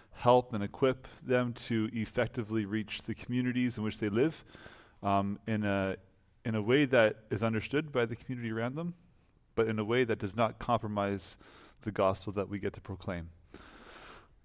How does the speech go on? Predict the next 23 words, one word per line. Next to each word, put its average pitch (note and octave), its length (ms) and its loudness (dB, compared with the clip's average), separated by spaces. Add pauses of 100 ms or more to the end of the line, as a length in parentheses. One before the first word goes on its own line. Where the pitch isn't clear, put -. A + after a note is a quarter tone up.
(100)
Um, G#2+ 240 4
and G#2+ 180 -6 (140)
so A#2+ 240 8
that's B2+ 180 10
a B2 60 4
lot A#2+ 180 10
of A#2 80 6
what A#2+ 80 2
we A#2+ 100 4
do. C3 200 2
We A#2+ 80 -2
do A#2+ 120 2
a A#2 60 4
lot A#2 140 10
of G#2+ 80 4
seminars. C3 760 4 (120)
We, G#2+ 240 4
uh, G2 240 8
work G#2+ 340 -2
alongside A#2+ 420 6
churches B2 440 -2
doing A#2+ 300 0
that. C3 360 4